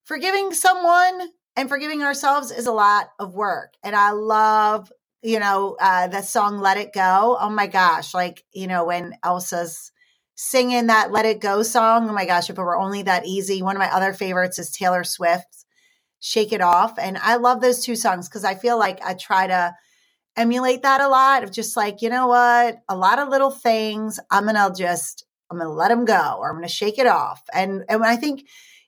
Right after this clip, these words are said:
you know, as we get older, we learn to do a better job of that. But there are times, y'all, that things happen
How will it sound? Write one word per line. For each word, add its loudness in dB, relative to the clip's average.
you -4
know, 4
as 2
we -4
get 0
older, 2
we -4
learn -2
to -14
do -8
a -16
better -4
job 2
of -6
that. 0
But -12
there -2
are 4
times, 0
y'all, 0
that -6
things -8
happen 2